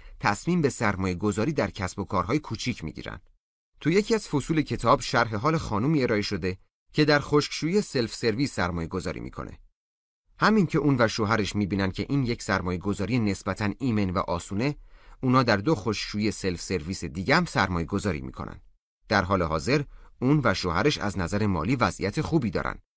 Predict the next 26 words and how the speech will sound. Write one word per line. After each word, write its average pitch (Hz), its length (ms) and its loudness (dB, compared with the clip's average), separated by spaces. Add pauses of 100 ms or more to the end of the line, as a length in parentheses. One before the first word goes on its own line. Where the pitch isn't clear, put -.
(300)
و 107 160 2
اولین 107 560 2
کسایی 143 400 0
هستن 104 340 0
که 110 140 -4
به 104 80 0
شما 98 260 0
می‌گن 92 340 0
که 92 180 -6
انجام 113 400 0
این 107 180 0
کار 95 240 2 (260)
فقط 180 440 2
نیاز 120 380 2
به 113 100 0
کمی 117 300 0
تکالیف 98 480 -2
مالی 104 380 2
داشته - 400 -6 (320)
تا 104 120 4
اینکه 98 280 2
پول 143 240 0
برای 98 260 2
اونا 95 220 0
کار 92 280 -2
کنه 65 320 -10